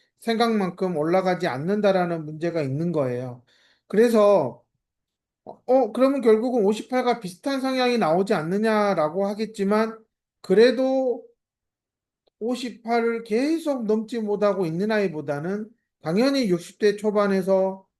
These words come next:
있다가 내려온 아이들이 더 할 수 있는 것들은 많아야 돼요. 근데 현재 우리나라에서 하는, 하는 많은 인지치료들이 결국은 육십 대 초반에서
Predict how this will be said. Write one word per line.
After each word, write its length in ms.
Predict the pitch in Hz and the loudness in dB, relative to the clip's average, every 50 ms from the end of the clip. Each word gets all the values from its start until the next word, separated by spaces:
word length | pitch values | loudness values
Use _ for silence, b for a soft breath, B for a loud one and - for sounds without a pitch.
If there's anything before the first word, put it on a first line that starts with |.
| _ _ | _ _
있다가 680 | - 180 170 - - 233 226 208 214 214 214 208 196 156 | -12 -12 -10 -2 2 2 2 4 4 4 4 4 4 2
내려온 360 | 156 160 160 196 220 247 233 | 0 0 2 2 2 2 2
아이들이 520 | 202 160 156 160 151 165 170 196 196 196 | 0 -2 -4 -4 -6 -6 -6 -4 -6 -6
더 120 | 196 190 196 | -6 -6 -4
할 120 | 202 214 220 | -2 -4 -4
수 120 | 214 240 | -4 -4
있는 220 | 240 240 240 240 | -4 -2 -2 0
것들은 420 | 214 196 185 190 202 196 202 196 180 | 0 0 0 2 0 2 2 2 0
많아야 560 | 151 127 131 151 175 226 262 262 233 202 151 | 0 -2 -2 0 2 4 4 6 6 4 2
돼요. 400 | 135 135 127 127 120 120 120 - _ _ _ _ _ _ _ | 0 -2 -4 -4 -6 -8 -10 -16 _ _ _ _ _ _ _
근데 520 | - 240 254 247 247 254 262 262 - - - _ _ _ _ _ _ _ _ _ _ | 0 2 4 6 6 4 4 0 -4 -12 -20 _ _ _ _ _ _ _ _ _ _
현재 380 | - 240 269 285 277 254 262 247 | 0 0 2 2 2 2 2 4
우리나라에서 1040 | 220 175 170 190 202 214 208 196 190 180 170 170 165 170 160 151 156 156 147 - - _ | 4 2 2 0 0 0 0 2 0 0 0 -2 -4 -4 -4 -2 -2 -4 -6 -10 -10 _
하는, 580 | 208 202 190 185 185 180 180 180 175 170 165 - _ _ _ _ - | -6 -6 -4 -4 -4 -4 -4 -4 -4 -6 -8 -12 _ _ _ _ -4
하는 420 | 196 196 175 165 170 175 185 180 - - | -2 0 0 0 0 -2 -4 -8 -8 -8
많은 460 | 156 165 175 208 226 233 233 220 - - | -4 0 0 2 2 2 0 0 -2 -4
인지치료들이 1120 | 165 175 175 170 196 196 196 - - 175 180 170 147 139 135 147 165 160 135 117 b b b b b b b _ | -6 -6 -6 -4 -6 -6 -6 -4 -2 0 0 2 0 0 0 0 0 0 -2 -4 b b b b b b b _
결국은 680 | - 196 202 226 214 262 269 233 254 262 254 240 190 | 2 4 4 6 6 4 2 2 2 0 0 0 -2
육십 340 | 160 165 165 - - 202 196 | -2 -4 -4 -4 -8 -6 -2
대 160 | 208 214 208 | 0 0 0
초반에서 920 | 208 - 240 240 240 233 226 214 208 202 196 202 196 196 196 196 196 196 | 0 -2 0 2 2 4 4 2 0 0 0 2 2 2 2 2 0 -6